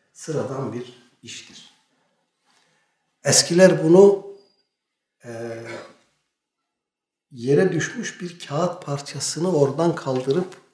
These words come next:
ayak basılmayacak bir duvar deliğine sokmak,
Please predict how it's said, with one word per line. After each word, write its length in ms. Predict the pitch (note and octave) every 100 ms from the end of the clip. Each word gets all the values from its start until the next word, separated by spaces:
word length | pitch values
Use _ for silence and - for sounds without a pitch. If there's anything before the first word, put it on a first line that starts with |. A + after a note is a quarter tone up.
| -
ayak 400 | C3+ C#3+ - C#3+
basılmayacak 880 | C3 - F#3 D3 C3+ C3 C3+ -
bir 220 | C#3 C3+ B2+
duvar 380 | C3+ D#3 D3
deliğine 600 | C#3+ C3 C3 C3 D#3+ E3+ - _ _ _
sokmak, 760 | _ - D3 - C#3+ E3 -